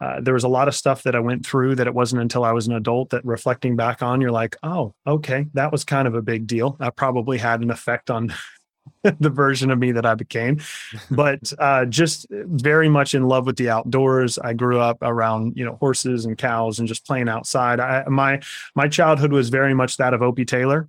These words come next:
Speaker 1: where I'd wake up in the morning, I have a fishing pole on one shoulder, B B gun on the other shoulder, and away we go. And I just go spend the whole day out in the fields and,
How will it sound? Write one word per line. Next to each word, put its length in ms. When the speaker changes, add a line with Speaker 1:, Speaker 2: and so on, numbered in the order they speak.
Speaker 1:
where 120
I'd 120
wake 240
up 100
in 60
the 80
morning, 340
I 40
have 120
a 80
fishing 340
pole 140
on 100
one 160
shoulder, 320
B 160
B 120
gun 180
on 80
the 120
other 140
shoulder, 360
and 120
away 220
we 140
go. 240
And 100
I 40
just 140
go 100
spend 380
the 40
whole 160
day 240
out 160
in 40
the 80
fields 460
and, 180